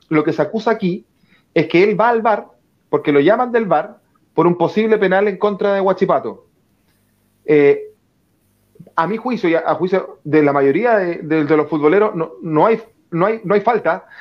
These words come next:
El jugador de, de Copiapó, que era el equipo de la B, que estaba peleando ese partido pa-, para subir a primera división,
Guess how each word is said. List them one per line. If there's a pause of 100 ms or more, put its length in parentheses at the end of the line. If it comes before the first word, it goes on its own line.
(300)
El
jugador
de,
de
Copiapó,
que
era
el
equipo
de
la
B,
que
estaba
peleando
ese
partido
pa-,
para
subir
a
primera
división,